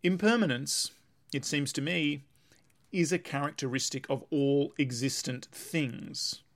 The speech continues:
So you might argue, therefore, along with the philosopher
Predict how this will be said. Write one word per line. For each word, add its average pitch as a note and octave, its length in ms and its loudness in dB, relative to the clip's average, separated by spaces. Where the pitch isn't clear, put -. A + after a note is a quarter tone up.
So - 100 -2
you D#3 140 4
might G3 260 2
argue, C#3+ 460 2
therefore, - 720 -6
along B2+ 300 -2
with A#2+ 160 -2
the B2 260 -6
philosopher C3+ 800 -2